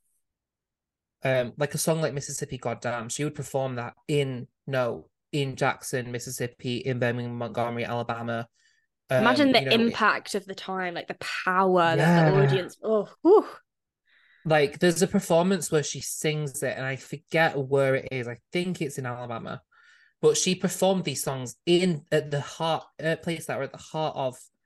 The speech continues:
Speaker 1: Jim Crow, at the heart of Black oppression, and to all white audiences.
Speaker 2: Wow.
Speaker 1: And did so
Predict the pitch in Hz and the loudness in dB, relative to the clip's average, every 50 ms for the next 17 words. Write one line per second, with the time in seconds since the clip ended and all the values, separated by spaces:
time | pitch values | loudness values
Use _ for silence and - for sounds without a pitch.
0 | _ _ _ _ _ - - 135 123 113 117 - - - 156 143 139 143 139 135 | _ _ _ _ _ -6 -4 -4 -4 -4 -6 -10 -4 0 0 2 2 2 0 -2
1 | - - 131 139 131 - - - 143 143 143 139 - 143 135 - - 127 - - | -2 -4 -6 -10 -10 -12 -10 -6 -4 -4 -4 -4 -6 -8 -10 -8 -8 -10 -10 -10
2 | - - - 131 123 - - 139 120 120 131 _ - - - _ _ _ _ _ | -12 -8 -8 -6 -6 -4 -4 -4 -4 -4 -6 _ -20 -20 -20 _ _ _ _ _
3 | _ _ _ - 151 147 143 139 139 143 - - - _ _ - - 185 165 160 | _ _ _ 0 0 2 0 0 -4 -6 -8 -10 -10 _ _ -2 0 2 2 2
4 | - 147 156 170 185 175 160 151 139 151 151 - 139 131 123 127 120 - - - | 2 2 2 2 4 4 2 2 2 2 0 0 0 -2 -2 -4 -8 -12 -12 -10
5 | 113 127 - - - - _ _ _ _ _ _ _ _ _ _ _ _ _ _ | -8 -8 -6 -8 -8 -10 _ _ _ _ _ _ _ _ _ _ _ _ _ _
6 | _ _ _ _ _ _ _ _ _ - 208 190 175 170 156 143 143 135 135 131 | _ _ _ _ _ _ _ _ _ -8 -4 -2 -2 0 2 2 2 0 -2 -4
7 | 165 170 170 170 175 - _ _ _ _ _ _ _ _ _ - 143 127 175 165 | -6 -8 -8 -10 -12 -16 _ _ _ _ _ _ _ _ _ -10 -4 0 0 0
8 | 160 160 - - - 151 131 127 123 117 113 - | 0 0 -4 -4 0 2 2 4 2 2 -2 -6